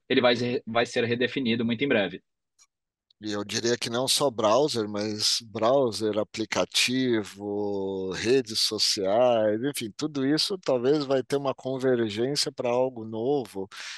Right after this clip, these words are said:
Speaker 2: que junte tudo, que, que junte tudo, talvez, não sei, né? Mas isso com certeza vai mudar toda a forma, é, e pode mudar. Eu acho que tá mudando já, né? Aí a gente fala de live
Speaker 1: É.
Speaker 2: commerce também no meio da brincadeira,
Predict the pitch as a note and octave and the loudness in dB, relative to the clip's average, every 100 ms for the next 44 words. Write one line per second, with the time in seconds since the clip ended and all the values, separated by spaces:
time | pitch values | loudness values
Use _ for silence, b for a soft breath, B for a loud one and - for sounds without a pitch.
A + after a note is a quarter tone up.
0 | B - A2+ G2 B2+ - - E3 D#3 A2+ | B -6 -6 -6 -4 -6 -2 -2 -2 -6
1 | - _ - G#2+ - A2 A#2 A#2 G#2 _ | -18 _ -18 -14 -12 -10 -10 -10 -14 _
2 | E3 E3+ A#2 - G2 G#2 C#3+ A2+ - - | 0 0 -2 -6 -2 2 2 2 -4 -10
3 | - G#2+ - B2+ A2 G#2 A#2 B B B | -10 -6 -2 -2 -4 -6 -12 B B B
4 | B B _ _ G#2+ G2+ G#2 G#2+ G2+ G#2 | B B _ _ -6 0 2 2 0 -2
5 | A2 - B2 - A#2 A2+ C3+ B2+ B2 A#2 | -2 -2 -6 -10 -6 -2 -2 -2 0 0
6 | A#2 C3 A#2 A#2+ B2 C3 A#2 A2 A2 G#2+ | 2 0 2 0 -2 -2 2 2 0 -4
7 | G#2 A#2 - G#2+ G#2+ G#2+ G#2+ - b b | -4 -6 -4 -2 -2 -6 -12 -16 b b
8 | b b b - G2+ G2+ - G#2 G#2 G#2+ | b b b -2 0 0 -2 -2 -2 -4
9 | G#2+ G2 G2 G2+ A2+ C3 D#3+ - - F#3 | -8 -2 -2 -2 -6 -10 -8 -8 -8 -8
10 | B2+ G#2+ A2 G#2 F2+ G2+ G#2 G#2 G2 G#2 | -6 -4 -4 -6 -6 -6 -4 -4 -2 -2
11 | G#2+ - - A2 G2+ G#2 G#2 G2+ F2+ G2+ | -2 -8 -6 -4 -4 0 0 -2 -6 -6
12 | A2 G#2+ G2 - - F#2+ G2+ G#2+ G2+ F#2+ | -6 -4 -6 -8 -10 -12 -10 -10 -10 -8
13 | G2 G2 G2 G2 F#2+ F#2 G2+ A2+ A2+ G#2 | -6 -6 -8 -8 -8 -6 -4 -2 0 -2
14 | G2 F#2 | -2 -6